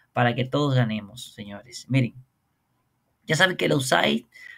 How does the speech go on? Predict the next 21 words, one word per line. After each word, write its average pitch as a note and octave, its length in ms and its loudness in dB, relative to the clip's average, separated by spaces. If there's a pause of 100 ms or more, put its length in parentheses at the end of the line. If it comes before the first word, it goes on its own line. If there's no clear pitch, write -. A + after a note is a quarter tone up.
(140)
la C#3 160 4
que C#3+ 80 2
les C3 140 4
mencioné C3+ 320 2
al E3 100 0
principio, E3+ 480 -2
la C#3 140 0
usaid D#3+ 300 0
es C#3+ 100 -4
una D3 160 -2
agencia, C3 640 -2 (760)
usaid, C#3 320 2
que - 80 -8
está C3 180 -6
por C3+ 140 -2
aquí, C3 300 -4
que A2 80 -10
la, A2 100 -6
la G#2 220 -8
mencioné, A#2+ 480 -2
miren. B2+ 360 0